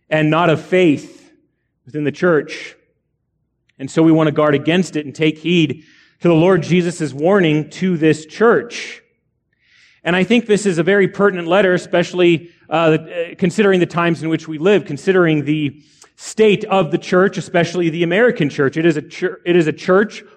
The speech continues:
by and large, fraught with compromise, stricken with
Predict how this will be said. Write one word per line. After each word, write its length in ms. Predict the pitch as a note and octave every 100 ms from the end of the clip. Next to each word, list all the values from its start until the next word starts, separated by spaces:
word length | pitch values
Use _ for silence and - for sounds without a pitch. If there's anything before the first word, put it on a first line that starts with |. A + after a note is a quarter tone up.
| -
by 180 | E3 G#3
and 180 | G3+
large, 300 | D3 D#3 E3
fraught 460 | - G3 G#3 F3+ F#3+
with 320 | E3+ D#3+ - _ _ -
compromise, 880 | G3 G#3+ G3+ F3 C3+ A2+ - - _ _ _ _ _
stricken 640 | - - - A#3+ A#3 G3+ E3
with 400 | E3+ E3+ -